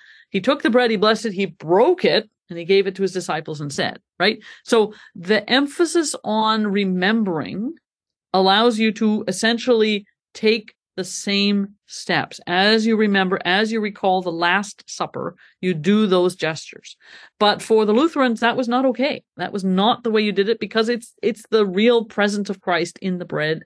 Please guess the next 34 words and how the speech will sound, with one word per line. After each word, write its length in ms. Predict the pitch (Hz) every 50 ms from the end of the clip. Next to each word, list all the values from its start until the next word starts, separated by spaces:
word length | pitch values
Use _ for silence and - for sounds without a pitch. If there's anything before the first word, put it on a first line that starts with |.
| _ -
and 220 | 156 151 151 -
in 160 | - 151 143
the 80 | 143 151
wine. 460 | - 165 185 202 - - - - - _ _ _ _ _ - - - - - - - _ _
Um, 440 | - 180 180 175 175 175 175 175 185 _ _ - _ _ _ _ _ _ -
and 240 | - 208 208 214
it 40 | 208
also 380 | 233 247 262 226 254 262 247 226
then 300 | 196 226 226 233 226 226
affects 500 | - 202 - - 226 220 220 _ - -
what 180 | 226 233 -
you 140 | - 226 226
do 300 | 196 185 185 214 233 247
with 180 | 226 220 214 214
leftovers, 1040 | 208 220 226 220 - - - 208 254 262 208 151 113 - 156 - - - - - _ _ _
right? 280 | 190 - 170 196 233 240 -
If 120 | 175 156
you 100 | 196 185
have 100 | 180 160
leftover 560 | 165 175 185 214 214 214 - 214 208 190 196
bread, 320 | 185 - 190 185 180 180 -
leftover 500 | 180 185 208 196 - 208 190 175 175 165
wine, 280 | 160 156 147 147 147
how 220 | 160 151 180 196 214
do 60 | 208
you 120 | 208 196
handle 400 | 190 175 185 185 196 190 180 175
them? 120 | 151 151 151
What 160 | 160 180 175
do 80 | - 180
you 80 | 175
do 220 | 170 151 160 160 175
with 200 | 196 196 - -
them? 280 | - - - 185 -